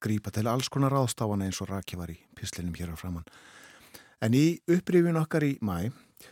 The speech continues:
þá sögðum við frá því að sendinefndir forsetana og blaðamenn bjuggu á hótelum í Reykjavík, Bandaríkjamennirnir á Hótel Loftleiðum og þeir frönsku á Hótel Sögu. En forsetarnir sjálfir bjuggu hins vegar annar staðar,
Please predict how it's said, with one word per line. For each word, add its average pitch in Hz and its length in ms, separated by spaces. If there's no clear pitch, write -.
þá 110 320
sögðum 120 320
við 117 80
frá 113 160
því 87 140
að 104 60
sendinefndir 127 840
forsetana - 580
og 95 180
blaðamenn 117 500
bjuggu 117 380
á 113 100
hótelum 139 420
í 139 60
Reykjavík, 156 500
Bandaríkjamennirnir 127 920
á 110 100
Hótel 117 280
Loftleiðum 156 420
og 107 80
þeir 104 180
frönsku 127 600
á 117 100
Hótel 123 320
Sögu. 67 400
En 85 120
forsetarnir 156 680
sjálfir 165 520
bjuggu 123 320
hins 120 220
vegar 107 260
annar 113 200
staðar, 110 340